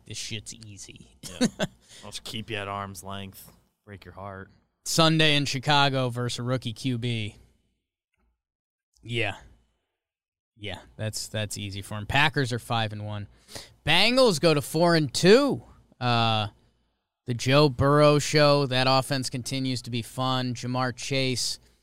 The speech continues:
Speaker 1: he doesn't score. He has a couple big catches. And th-, things that matter but don't matter but do matter. Uh, there was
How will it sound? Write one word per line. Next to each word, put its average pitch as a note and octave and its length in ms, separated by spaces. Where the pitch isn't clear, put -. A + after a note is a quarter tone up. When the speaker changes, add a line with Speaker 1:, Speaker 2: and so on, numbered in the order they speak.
Speaker 1:
he C3 120
doesn't D3 500
score. D3+ 480
He C#3 100
has C3 120
a B2 40
couple C3 260
big B2+ 220
catches. C3+ 440
And D#3+ 480
th-, - 140
things F#3 400
that E3+ 160
matter D#3 500
but C#3 200
don't D3+ 260
matter D#3 380
but A#2+ 220
do C3+ 200
matter. E3+ 600
Uh, A#2+ 580
there C#3+ 180
was C#3+ 300